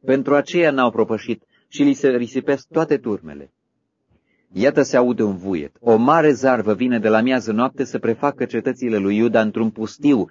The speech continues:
într-o vizuină de șacali. Știu, Doamne, că soarta omului nu este în puterea lui, nici nu stă în puterea omului când umblă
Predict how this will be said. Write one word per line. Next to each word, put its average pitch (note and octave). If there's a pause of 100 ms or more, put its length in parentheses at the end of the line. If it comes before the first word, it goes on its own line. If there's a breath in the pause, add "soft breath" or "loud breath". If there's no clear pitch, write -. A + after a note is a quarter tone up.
(160 loud breath)
într-o B2+
vizuină A2+
de A2+
șacali. G2 (1080)
Știu, D3+
Doamne, B2+
că -
soarta C3+
omului B2
nu C3
este A#2
în G2+
puterea F2
lui, D#2+ (100)
nici C#3
nu A2
stă G#2+
în G2+
puterea G2
omului A2
când G2+
umblă A2+